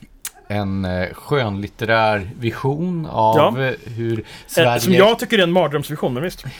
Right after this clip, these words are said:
Speaker 1: hur Sverige kommer att te sig år tjugofemtio när
Speaker 2: Ja.
Speaker 1: Sveriges första och sista president Annie Lööf beskriver den här processen. Om du skulle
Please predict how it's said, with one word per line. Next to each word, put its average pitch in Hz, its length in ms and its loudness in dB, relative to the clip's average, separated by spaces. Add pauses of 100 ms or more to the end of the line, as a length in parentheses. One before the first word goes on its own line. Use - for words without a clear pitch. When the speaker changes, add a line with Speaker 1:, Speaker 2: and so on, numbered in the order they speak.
(120)
Speaker 1:
hur 139 160 0
Sverige 156 380 2
kommer 143 220 -4
att 127 220 -6
te 143 240 0
sig 104 260 -2
år 101 240 0
tjugofemtio 110 1000 -2
när 95 140 -2
Speaker 2:
Ja. 151 100 6
Speaker 1:
Sveriges 104 420 0
första - 600 -6
och 117 180 -12
sista - 540 -8
president 113 720 -4
Annie 101 300 -2
Lööf 98 360 -2
beskriver 104 680 -6
den 92 160 -6
här 104 100 -4
processen. 113 560 -6
Om 135 120 -2
du 147 80 -2
skulle 151 220 -4